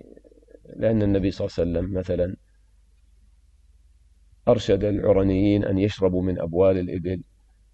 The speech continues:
وألبانها، وكذلك طاف على بعيره، وهكذا يستدلون ببعض الأحاديث في هذا، ما ظاهره أن هذا،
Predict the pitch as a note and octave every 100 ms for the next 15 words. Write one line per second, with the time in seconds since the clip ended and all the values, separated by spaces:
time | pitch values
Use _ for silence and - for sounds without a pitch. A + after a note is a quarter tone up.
0 | _ - - F2+ E2+ E2 G2+ G2+ F#2 G#2+
1 | - _ - _ _ _ - G#2+ G2+ G#2
2 | G#2 G2 F#2+ G2 G2 - - - G2+ G#2
3 | G2 F2+ F#2 F2+ E2+ F2 G2 F2+ F2+ F#2
4 | F#2+ G2+ _ _ _ _ _ _ _ _
5 | _ _ _ _ _ _ C#3 D3+ D3+ C#3+
6 | C#3+ B2 B2 B2+ B2 G#2 G#2 G2 F#2 F#2
7 | - - F#2+ F2+ F#2+ F#2 E2+ E2+ D#2 F2+
8 | - _ _ _ _ G2+ G2+ F#2 F#2 G#2
9 | G2 G2 G2 - F#2+ F#2+ G#2 F2+ G#2+